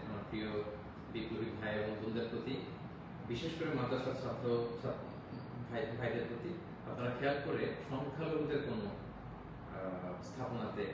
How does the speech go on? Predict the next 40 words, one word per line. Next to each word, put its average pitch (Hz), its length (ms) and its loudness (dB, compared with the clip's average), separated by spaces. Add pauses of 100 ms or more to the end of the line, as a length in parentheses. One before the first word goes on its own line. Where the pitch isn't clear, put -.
উপাসনালয়ে 117 600 0
যাতে - 180 0
এই 120 120 4
জাতীয় 117 240 2
ঘটনা 113 500 0
না 107 60 0 (120)
ঘটে, 151 180 0 (140)
ক্লোজ 170 300 6
অবজারভেশন 139 600 4
করুন, 139 360 2 (260)
পাহারা 120 360 4
দিন, 131 160 2
নিরাপত্তা 127 560 2
দিন, 92 160 -2
এটা - 140 -2
আমাদের 107 280 0
দায়িত্ব। 120 380 4 (800)
আমরা 131 200 4
এবার 170 360 6
যদি 175 120 6
ভুল 160 280 6
করে 156 220 4
ফেলি - 340 4 (240)
তাহলে 120 260 4
বাংলাদেশে 117 380 0
ইসলাম 104 380 0
অনেক 120 160 2 (100)
পিছিয়ে - 320 2
যাবে, 101 240 0 (400)
বাংলাদেশ, 110 320 0 (240)
সমৃদ্ধ 131 420 6
বাংলাদেশ 123 300 2 (100)
গড়-, 120 260 4
গড়বার 110 280 2
যে - 80 0
স্বপ্ন 123 320 0
এটা 101 180 2
অনেক 95 200 -2
পিছিয়ে - 260 -2
যাবে। - 200 -6